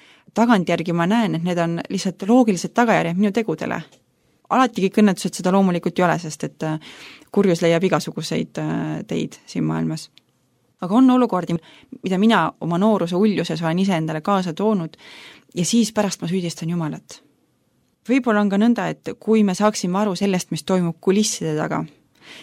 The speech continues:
milline võitlus on saatana ja Jumala vahel, et kui kuri on saatan ja kui kõikvõimsalt heatahtlik on Jumal,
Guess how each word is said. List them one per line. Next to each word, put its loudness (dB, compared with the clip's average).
milline 4
võitlus 4
on -2
saatana -2
ja 0
Jumala 2
vahel, -4
et -14
kui 6
kuri 4
on 0
saatan 0
ja 4
kui 4
kõikvõimsalt 2
heatahtlik 0
on 2
Jumal, 6